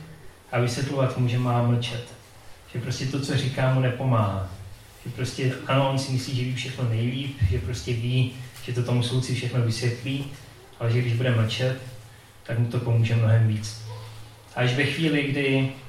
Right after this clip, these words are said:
dokázal po té asi páté nebo šesté poradě potlačit svoje ego, poslechnout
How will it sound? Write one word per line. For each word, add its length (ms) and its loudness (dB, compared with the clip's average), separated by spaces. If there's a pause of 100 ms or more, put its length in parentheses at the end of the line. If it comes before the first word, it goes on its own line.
dokázal 680 2 (220)
po 80 -6
té 260 0 (180)
asi 180 -8
páté 380 -2
nebo 160 0
šesté 320 -4
poradě 500 2 (220)
potlačit 440 -2
svoje 280 2
ego, 480 0 (560)
poslechnout 800 0